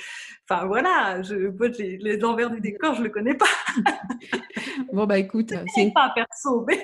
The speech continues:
Speaker 2: <laughs> c'est une bonne idée. Alors, pour les personnes qui, les auditeurs qui écoutent et qui ont peut-être participé à une émission de télévision,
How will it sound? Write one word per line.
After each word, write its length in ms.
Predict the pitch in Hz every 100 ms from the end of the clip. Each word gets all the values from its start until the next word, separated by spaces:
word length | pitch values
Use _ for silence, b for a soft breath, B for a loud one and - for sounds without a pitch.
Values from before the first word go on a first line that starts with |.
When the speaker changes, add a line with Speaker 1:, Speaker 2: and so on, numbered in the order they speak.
| 226
Speaker 2:
<laughs> 760 | 214 233 254 269 - - 196 - _ _ B B B 262
c'est 160 | - 220
une 120 | 220
bonne 180 | 247 294
idée. 440 | 294 247 254 339 330
Alors, 440 | 208 214 208 196
pour 160 | 196 214
les 100 | 220
personnes 500 | 220 214 240 226 202
qui, 300 | - 196 190
les 180 | 196
auditeurs 360 | 196 190 220 208
qui 140 | -
écoutent 360 | 185 185 220 190
et 80 | 165
qui 180 | - 160
ont 80 |
peut-être 360 | 160 277 311 320
participé 540 | - 247 - 247 226
à 20 | 240
une 120 | 214
émission 340 | 202 202 196
de 40 | 190
télévision, 480 | 196 190 180 185